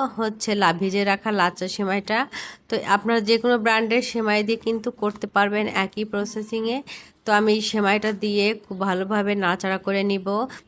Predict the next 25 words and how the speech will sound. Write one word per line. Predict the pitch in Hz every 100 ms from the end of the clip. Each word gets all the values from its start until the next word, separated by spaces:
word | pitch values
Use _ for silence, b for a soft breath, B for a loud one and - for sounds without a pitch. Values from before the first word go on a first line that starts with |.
| -
নারকেল | 202 170 175 190 185
আর | 185
চিনির | 175 175
সাথে। | 180 214 190 196 214
আর, | 196 175 165
আহ, | 165 - 143 151
যেহেতু | 202 190 202 196
পানি | 175 175 175 175 B B _
গলতে | 180 175 170 180
শুরু | 180 190 190
করেছে, | 196 196 196 - 202 151
এজন্য | 165 175 180 180 185
সেমাইটাই | - 190 180 185 185 180 -
কিন্তু, | 196 185 214 277 220 214 -
আহ, | 202 180 165 -
অ-, | 151 170 170
খুব | - 190 _
দ্রুতই | 170 190 190 214 240 247 - - _ _ -
হয়ে | 190 185
যাবে। | 170 135 127 - B B _
তো | 214
এখানে | 214 214 233 233
আমি, | 226 220 220 208
আহ, | 214 202 190 185 170
হয় | 190